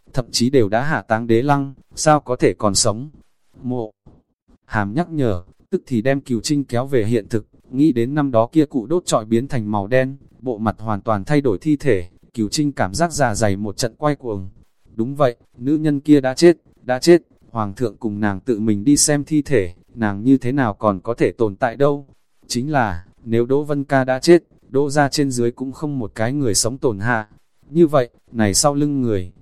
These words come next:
lại là ai đâu? Nhìn Cửu Trinh không giống làm, bộ sợ hãi,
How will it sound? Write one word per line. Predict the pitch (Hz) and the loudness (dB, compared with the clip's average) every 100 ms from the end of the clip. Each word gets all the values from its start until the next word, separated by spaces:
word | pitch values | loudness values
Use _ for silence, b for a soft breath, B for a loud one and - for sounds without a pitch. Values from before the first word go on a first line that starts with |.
| _ | _
lại | 123 117 | -6 -4
là | 107 101 | -2 -2
ai | 104 143 | 0 0
đâu? | 139 147 143 - _ _ _ 120 | 2 0 -2 -12 _ _ _ -2
Nhìn | 110 95 | 0 0
Cửu | 95 107 | -4 -4
Trinh | - 147 | -2 -2
không | 139 147 135 | -2 -4 -2
giống | 117 143 | -2 0
làm, | 151 104 95 98 _ _ _ _ _ _ _ - | 0 0 -4 -14 _ _ _ _ _ _ _ -10
bộ | 120 | -6
sợ | 98 131 110 | -2 -2 0
hãi, | 117 120 160 | -2 -2 -4